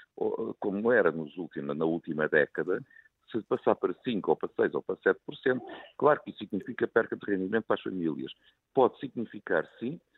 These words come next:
que, eh, que o, que o déficit do, do Estado obrigue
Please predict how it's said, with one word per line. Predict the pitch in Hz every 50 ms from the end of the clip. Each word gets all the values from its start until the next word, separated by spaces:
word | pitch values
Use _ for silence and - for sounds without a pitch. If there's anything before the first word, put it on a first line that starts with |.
| _ _ _ _ _ _ _ -
que, | - 117 131
eh, | 156 160 143 127 123 117 117 110 104 101 101 101 98 95 95 92 92 95 92 92 90 87 87 92 - _ _ _ _ _ _ -
que | - 120
o, | 131 127 120 110
que | - - 120
o | 117
déficit | 127 131 120 - - - - - - -
do, | 95 95 90 107 104 98
do | 92 - 98
Estado | - - - 110 117 120 113
obrigue | 107 - 101 101 117 123 113 - 120